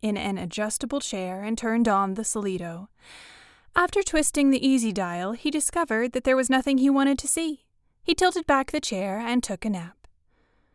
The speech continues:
The something on his mind was still bothering him. "Hello, darling!" He awoke to find his wife was home. She kissed him on the ear.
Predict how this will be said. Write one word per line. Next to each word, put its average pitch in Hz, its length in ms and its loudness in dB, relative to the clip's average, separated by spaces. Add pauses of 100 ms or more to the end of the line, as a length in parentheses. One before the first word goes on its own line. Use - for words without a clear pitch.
(720)
The 190 180 -6
something 247 840 2
on 208 140 2
his 208 220 0
mind 226 600 0 (260)
was 220 140 -6
still 285 540 -4 (200)
bothering 185 540 2
him. 196 380 -8 (680)
"Hello, 494 440 10 (180)
darling!" 254 960 6 (300)
He 247 140 2
awoke 208 440 6
to 247 100 0
find 214 260 2
his 226 180 0
wife 202 300 0
was 254 120 -2
home. 208 440 2 (300)
She 320 160 2
kissed - 280 0
him 311 220 4
on 240 220 2
the 247 180 0
ear. 190 340 -6